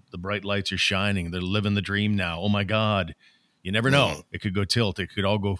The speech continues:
Speaker 1: kablooey, but it is a much lesser chance, uh, when it comes to the forward position. I just think it's more tried and true to take a forward. When in doubt, go forward.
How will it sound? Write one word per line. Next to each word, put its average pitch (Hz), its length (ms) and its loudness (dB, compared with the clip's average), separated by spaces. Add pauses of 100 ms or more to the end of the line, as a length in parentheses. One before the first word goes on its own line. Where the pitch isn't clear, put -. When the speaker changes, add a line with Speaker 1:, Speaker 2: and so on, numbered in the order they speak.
(120)
Speaker 1:
kablooey, 95 540 -6 (260)
but 98 100 -6
it 95 100 -2
is 90 100 -2
a 92 40 0
much 101 580 2
lesser 98 400 -2
chance, 92 600 0 (520)
uh, 73 160 -6
when 92 240 -4
it 87 100 -6
comes 95 380 0
to 92 260 -2
the 82 100 -6
forward 95 400 -4
position. 85 400 -6
I 82 40 -10
just 85 200 -6
think 92 140 -4
it's 87 140 -6
more 92 280 -2
tried 92 380 -2
and 82 120 -8
true 98 200 -4
to 85 80 -8
take 90 240 -10
a 90 40 -16
forward. 110 460 -2
When 104 160 0
in 104 120 0
doubt, 95 300 -4 (340)
go 87 140 -6
forward. 110 580 0